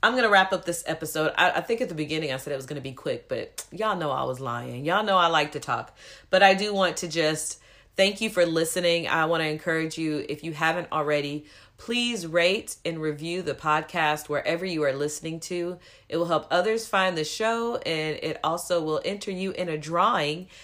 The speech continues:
um, that I'll do at the end of the month. I'm gonna be picking, um, one random person who left a review and sending them a copy of John Acuff's book soundtracks. Maybe in a couple of months, I'll be able to send you my book. I don't know. Like, we'll see.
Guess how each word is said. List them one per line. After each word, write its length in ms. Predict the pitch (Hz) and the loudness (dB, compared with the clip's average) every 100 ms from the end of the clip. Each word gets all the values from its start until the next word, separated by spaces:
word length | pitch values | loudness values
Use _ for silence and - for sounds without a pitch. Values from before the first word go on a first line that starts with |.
| - - | -20 -2
um, 320 | 160 151 143 - | 0 0 -2 0
that 160 | 156 | 2
I'll 180 | - 156 | 4 2
do 140 | 160 | 2
at 120 | 156 151 | 0 0
the 140 | - | -4
end 120 | 156 | -4
of 80 | 170 | -4
the 80 | 196 | -4
month. 420 | 175 139 135 - _ _ _ | -2 -2 -2 -8 _ _ _
I'm 140 | 139 156 | -6 -4
gonna 160 | 151 | -2
be 120 | 151 147 | -2 -4
picking, 640 | 165 - 147 143 139 123 | -8 -6 -6 -6 -8 -8
um, 340 | - 139 135 127 | -6 -4 -4 -8
one 600 | - 151 156 165 175 190 - | -10 -2 2 2 2 0 -4
random 840 | 151 165 165 170 170 156 151 156 156 - _ - | -6 -4 -4 -2 -2 0 -2 -4 -10 -18 _ -2
person 380 | 185 170 160 | -2 0 -4
who 100 | 165 | -4
left 260 | 151 143 - | 0 0 0
a 60 | 170 | -4
review 420 | 160 147 135 131 - | -4 -6 -6 -6 -6
and 160 | 139 | -8
sending 300 | - 151 147 | -4 -2 -2
them 120 | 147 | -2
a 80 | 131 | -4
copy 420 | - 151 147 147 | -2 -2 -2 -4
of 160 | 123 135 | -6 -4
John 280 | 147 147 147 - | 0 0 0 0
Acuff's 440 | 151 151 147 - | -2 0 -6 -6
book 200 | - 147 | -6 -8
soundtracks. 760 | - 143 131 127 123 120 - - - - - - | -6 -6 -6 -6 -4 -4 -6 -14 -16 -20 -10 0
Maybe 200 | 190 247 | 2 2
in 60 | |
a 80 | 233 | 0
couple 280 | 247 262 262 | 2 2 2
of 100 | 254 | 2
months, 240 | 262 269 | 2 2
I'll 100 | 214 | 2
be 100 | 208 | 2
able 100 | 208 | 0
to 60 | 208 | -2
send 220 | - 214 | -6 -6
you 60 | 202 | -2
my 200 | 196 226 | 0 2
book. 280 | 175 117 - | 0 0 0
I 100 | 170 | -2
don't 200 | 185 190 | -2 -2
know. 300 | 190 190 151 | -2 0 -2
Like, 300 | 151 147 143 | -2 -4 -2
we'll 140 | 156 | -4
see. 460 | 156 - 180 143 - | -4 -6 -4 -4 -8